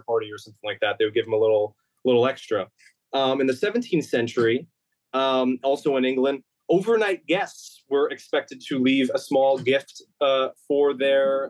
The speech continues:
uh, a small monetary gift for whoever it was that hosted them. Um, and then this eventually, uh, uh, uh,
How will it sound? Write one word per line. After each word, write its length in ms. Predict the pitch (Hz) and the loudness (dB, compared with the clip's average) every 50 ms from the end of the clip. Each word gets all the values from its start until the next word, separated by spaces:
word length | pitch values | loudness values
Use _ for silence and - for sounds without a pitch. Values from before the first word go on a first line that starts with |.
| - 135 | -6 -8
uh, 100 | 131 135 | -8 -8
a 60 | 139 131 | -8 -6
small 260 | - - 165 156 147 | -2 -2 0 0 0
monetary 420 | 147 143 147 143 - 151 139 131 | 0 -2 -2 -4 -2 -2 -4 -2
gift 240 | 123 135 139 113 - - | -2 -4 -4 -6 -4 -2
for 160 | - 143 139 | 0 0 0
whoever 320 | 123 143 143 139 131 139 143 | 2 2 0 2 2 2 2
it 60 | 127 | 2
was 160 | 131 131 120 | 2 0 0
that 120 | 123 117 - - | -2 -6 -4 -4
hosted 220 | 170 180 - - - | -6 -6 -8 -10 -18
them. 880 | - - - _ _ _ _ _ - - - - _ _ _ _ - 127 | -18 -20 -20 _ _ _ _ _ -20 -20 -20 -20 _ _ _ _ -2 0
Um, 500 | 131 127 127 127 123 123 123 120 120 120 _ _ _ _ _ _ _ _ _ _ _ _ - - _ _ _ _ _ _ _ _ _ _ _ _ _ _ _ _ _ _ _ _ - | 2 2 2 2 2 2 0 -2 -2 -6 _ _ _ _ _ _ _ _ _ _ _ _ -20 -20 _ _ _ _ _ _ _ _ _ _ _ _ _ _ _ _ _ _ _ _ -2
and 120 | 151 156 160 | 0 2 2
then 80 | 160 | 4
this 160 | 170 185 175 | 2 2 2
eventually, 720 | 175 165 165 170 170 165 - 170 160 156 151 147 147 165 160 | 2 2 2 2 0 0 -2 0 0 0 0 0 -2 -4 -4
uh, 40 | 147 | -2
uh, 520 | 147 143 135 143 143 135 135 135 131 131 127 _ - | -2 -2 -2 0 0 2 2 2 0 -2 -4 _ -4
uh, 260 | 131 131 127 127 120 | -2 -2 -2 -2 -4